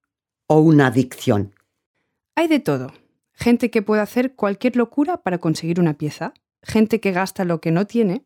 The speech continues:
Speaker 2: gente egoísta que cuando posee un determinado objeto lo oculta para que solo pueda ser contemplado por ella misma, gente solitaria, gente sociable, gente tan obsesionada como yo cuando era periodista y gente como la que soy hoy,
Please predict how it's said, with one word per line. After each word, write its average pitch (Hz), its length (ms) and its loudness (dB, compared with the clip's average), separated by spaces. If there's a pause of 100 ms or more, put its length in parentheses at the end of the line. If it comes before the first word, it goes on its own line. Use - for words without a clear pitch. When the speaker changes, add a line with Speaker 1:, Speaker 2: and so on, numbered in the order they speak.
Speaker 2:
gente 185 360 0
egoísta 180 540 -2
que 170 140 -8
cuando 165 260 0
posee 170 320 -4
un 190 60 2
determinado 180 540 2
objeto 165 500 -4
lo 180 160 2
oculta 175 540 -2
para 151 140 -4
que 156 100 -6
solo 214 320 -2
pueda 196 240 -2
ser 180 180 -6
contemplado 160 640 -2
por 147 160 -8
ella 147 160 -4
misma, 156 380 -2 (480)
gente 151 320 0
solitaria, 190 680 -4
gente 151 320 -4
sociable, 175 600 -4 (300)
gente 277 360 2
tan 254 200 0
obsesionada 220 600 0
como 175 220 -2
yo 185 220 2
cuando 165 180 -2
era 180 140 0
periodista 202 680 -2 (320)
y 214 80 2
gente 311 580 0
como 196 240 0
la 175 140 2
que 170 140 -6
soy 202 280 0
hoy, - 220 -8